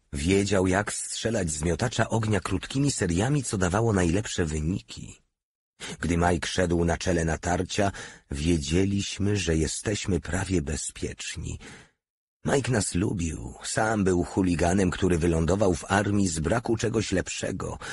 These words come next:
w pułku bez oznaczeń bojowych. Jego największą przyjemnością był apel, podczas którego mógł wywołać jednego z nas i zapytać: "Jacy są najlepsi żołnierze świata?"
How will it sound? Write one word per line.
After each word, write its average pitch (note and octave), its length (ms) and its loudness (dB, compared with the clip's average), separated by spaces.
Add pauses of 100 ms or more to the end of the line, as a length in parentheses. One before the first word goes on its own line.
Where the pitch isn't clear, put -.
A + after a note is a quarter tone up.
w - 120 -14
pułku A#2+ 520 2
bez G#2 520 0
oznaczeń E2+ 760 0
bojowych. - 960 -6
Jego D#2+ 200 0
największą D#2 560 0
przyjemnością D#2+ 760 0
był D#2 220 -2
apel, G2+ 480 -2
podczas - 440 -2
którego A2+ 400 0
mógł A#2 280 2
wywołać G2 520 0
jednego F#2 460 0
z C#2+ 120 -4
nas G#2+ 280 -2
i - 100 -4
zapytać: G#2 600 -2 (640)
"Jacy G2+ 440 2
są G2+ 220 0
najlepsi F#2+ 520 2
żołnierze F#2 500 2
świata?" G#2+ 640 0